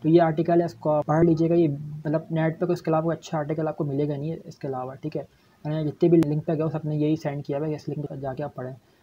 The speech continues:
लेकिन इसमें मसला ये है कि इसमें बहुत ढेर सारी चीज़ें हैं और इस थोड़े hardware से ये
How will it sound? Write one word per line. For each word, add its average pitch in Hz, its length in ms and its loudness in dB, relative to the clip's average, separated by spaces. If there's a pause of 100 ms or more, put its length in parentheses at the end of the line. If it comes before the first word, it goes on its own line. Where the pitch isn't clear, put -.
(120)
लेकिन 156 140 0
इसमें 165 180 -2
मसला 160 260 2
ये 170 100 6
है 165 60 2
कि 165 120 -2
इसमें 165 200 -4
बहुत 151 220 0 (120)
ढेर 147 120 -2
सारी 151 180 -2
चीज़ें 151 300 -2
हैं 160 80 0
और 151 160 -2
इस - 220 -10
थोड़े 156 120 -2
hardware 143 340 -4
से 156 160 -6
ये 151 180 -2